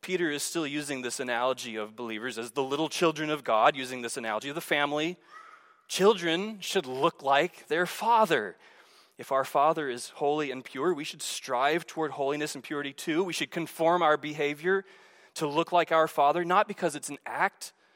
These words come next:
not because it's a show, but because we have new identity in him. And so Peter pleads in verse one of chapter two, verse one, "Put away all malice and deceit and hypocrisy and envy and slander, and instead," verse two,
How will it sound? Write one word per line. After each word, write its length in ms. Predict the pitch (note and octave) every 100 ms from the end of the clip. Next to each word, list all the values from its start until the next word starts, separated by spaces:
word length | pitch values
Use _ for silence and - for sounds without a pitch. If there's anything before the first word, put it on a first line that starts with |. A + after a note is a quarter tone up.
| _ _ _ _ _
not 120 | D3+ F3
because 240 | F#3+ F3
it's 140 | E3+
a 60 | D#3+
show, 680 | - - E3 D3 D#3+ G3+ - - _ _ _ _ _ _ _ _ _ -
but 100 | B2
because 320 | C3 D3+ A#2+
we 140 | C3+
have 280 | C3+ B2+ G#2
new 220 | B2 C#3
identity 640 | - A#2 B2 C3 A2+ G2+ G#2+
in 120 | A2+
him. 300 | - C#3+ G#2
And 120 | A2+
so 120 | -
Peter 300 | C3+ - E3+
pleads 640 | D3+ - F3 G#3 A3 E3+
in 120 | D#3 D#3
verse 320 | D#3+ E3+ -
one 380 | F3+ E3+ G2+ F#2
of 100 | -
chapter 300 | E3+ D#3+ F#3+
two, 300 | G3+ C3 G2+
verse 280 | D#3 F#3+
one, 360 | F3 G3 C3 G2+ - - - _ -
"Put 120 | G3+
away 320 | A3+ G#3 A3+
all 220 | G3 G#3
malice 580 | G#3 A3 A3 A3 E3 -
and 140 | D#3 D#3+
deceit 560 | E3+ - B3 A3+ - - -
and 80 | -
hypocrisy 840 | G#3+ - B3 A3+ A#3+ G#3 - E3+
and 100 | D3+ E3+
envy 320 | G#3+ A#3+ G3+
and 80 | G3
slander, 460 | - G#3+ G#3+ F3 - -
and 140 | D3
instead," 640 | D#3+ - - B3 G#3+ G3
verse 260 | D#3+ F3+ -
two, 320 | - A3+ F3